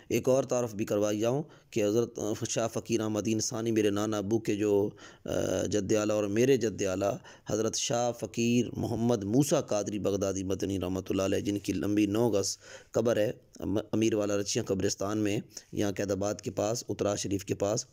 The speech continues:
वो हज़र-, हमारे जद्द आला शाह मूसा कादरी के दोस्त थे हज़रत सखी सुल्तान बहू साहब रहमतुल्लाह अलैह। और एक गुंदी थे और बादशाह सरकारा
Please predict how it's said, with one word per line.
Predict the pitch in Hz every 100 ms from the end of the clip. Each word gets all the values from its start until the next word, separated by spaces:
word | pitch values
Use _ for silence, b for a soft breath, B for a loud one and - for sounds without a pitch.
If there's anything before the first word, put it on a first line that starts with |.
| B B B B -
वो | 101 131 120
हज़र-, | 117 107
हमारे | 107 107
जद्द | 104 110 110
आला | 104 107
शाह | - 107
मूसा | 104 101 - 113
कादरी | - 104 110
के | 107 113
दोस्त | 101 107 139 147 -
थे |
हज़रत | 107 104
सखी | 110 101 104
सुल्तान | 104 98 95 90
बहू | 87
साहब | 92 104 92
रहमतुल्लाह | 90 92 90 87
अलैह। | 92 - -
और | 101
एक | 110 110
गुंदी | 110 110 107
थे | 107
और | 104
बादशाह | 104 104 - 127
सरकारा | 123 127 95 120 131